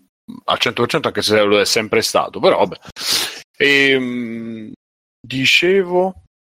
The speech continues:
ah, sì, niente, che lo sfogo di vedere questa roba nel due-,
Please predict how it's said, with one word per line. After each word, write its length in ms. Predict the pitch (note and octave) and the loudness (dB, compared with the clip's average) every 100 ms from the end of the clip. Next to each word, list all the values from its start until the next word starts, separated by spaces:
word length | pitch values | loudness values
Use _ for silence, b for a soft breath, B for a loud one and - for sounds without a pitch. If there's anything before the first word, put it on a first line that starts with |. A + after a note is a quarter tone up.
| _ _ - | _ _ 2
ah, 200 | F3 D3 | 4 4
sì, 200 | - F#3+ | 0 0
niente, 300 | F3 - B2+ | 0 2 2
che 420 | C#3 C3+ C3+ C3 | 6 6 6 6
lo 100 | D3 | 4
sfogo 380 | - D#3+ F3 B2 | 4 4 6 4
di 80 | |
vedere 260 | A#2 B2 A#2+ | 4 4 4
questa 280 | A#2 - C#3 | 2 2 4
roba 300 | C#3 B2+ A2 | 6 6 2
nel 160 | G#2+ G#2+ | 2 -4
due-, 200 | A#2 | -6